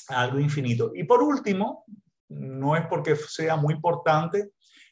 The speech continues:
pero cuando yo le di con el botón derecho del mouse, eh, en las imágenes del Holy, me salieron imágenes como estas.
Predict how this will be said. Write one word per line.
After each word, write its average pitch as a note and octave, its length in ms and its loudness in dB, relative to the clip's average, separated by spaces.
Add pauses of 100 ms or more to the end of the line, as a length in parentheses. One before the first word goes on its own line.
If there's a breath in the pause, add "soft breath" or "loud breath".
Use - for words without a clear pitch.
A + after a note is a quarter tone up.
(140)
pero G3+ 760 6
cuando D3+ 580 4
yo F#3 200 8
le B3+ 160 4
di B3 160 -6
con A3 180 -2
el F#3+ 120 0
botón F3 340 -2
derecho F#3 460 0
del D#3 160 2
mouse, F3+ 580 -2 (540)
eh, B2 340 -6
en C3 80 -4
las C3+ 180 0
imágenes E3 440 2
del C#3+ 240 2
Holy, G3 520 2 (680)
me C3 140 -6
salieron D#3 580 2
imágenes E3 540 0
como C#3+ 320 -2
estas. A#2+ 680 -8